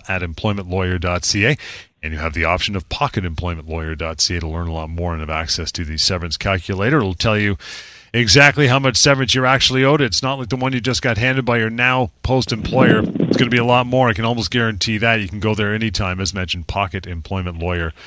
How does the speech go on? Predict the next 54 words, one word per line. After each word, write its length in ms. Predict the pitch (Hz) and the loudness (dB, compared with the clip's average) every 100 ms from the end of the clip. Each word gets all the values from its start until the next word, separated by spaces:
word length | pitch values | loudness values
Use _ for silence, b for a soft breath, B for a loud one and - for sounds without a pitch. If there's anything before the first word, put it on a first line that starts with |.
| B B B - - | B B B -20 2
dot 260 | 143 160 156 | 6 8 8
C 260 | 151 170 | 6 8
A. 60 | 175 | 6
We'll 100 | 151 | 6
get 100 | 165 | 2
to 60 | 156 | 0
more 160 | 147 | 0
phone 220 | 135 151 | 0 -2
calls 280 | 143 135 135 | 0 2 2
here 100 | 135 | 2
in 80 | 127 | 0
a 20 | |
moment, 320 | 123 135 147 | 0 0 -2
but 140 | 120 113 | -2 -4
we're 120 | 117 | -4
gonna 160 | 117 120 | -4 -4
get 140 | 117 | -4
to 100 | - | -6
more 300 | 120 131 147 | -2 0 2
of 120 | 139 120 | 0 -2
our 80 | |
topic 400 | 110 127 131 123 | -2 -2 -2 -2
as 140 | 127 104 | -4 0
well. 220 | 147 151 | 0 2
No, 200 | 120 135 | 2 0
your 160 | 151 131 | 0 -2
employer 460 | 104 135 143 147 | -2 0 2 2
is 120 | 127 | -2
not 220 | 107 139 131 | -2 0 0
allowed 480 | 123 131 135 117 95 | 0 0 0 0 -2
to. 300 | - 233 202 | 2 4 4
The 100 | 123 | 4
next 280 | 147 165 - | 0 0 0
one, 160 | 139 | 0
Mackenzie, 520 | 127 110 139 135 110 123 | -2 -2 -2 -2 -2 -2
this, 320 | 120 147 - | -2 -2 -2
uh, 100 | 123 | -2
kind 260 | - 214 | 4 4
of 80 | 254 | 6
obvious, 360 | 143 131 147 - | 4 4 0 0
but 100 | 131 | 0
a 20 | |
lot 160 | 143 151 | 2 2
of 80 | |
people 220 | 135 143 131 | 0 -2 -2
just 240 | 123 - | -4 -4
let 140 | 123 | -4
it 80 | 131 | -4
go. 260 | 104 143 127 | 0 2 2
That 140 | 117 | 0
is 160 | 113 95 | -2 -4
change 260 | - 87 | -6 -6
your 80 | 90 | -4
pay, 400 | - 160 160 160 | 0 4 4 2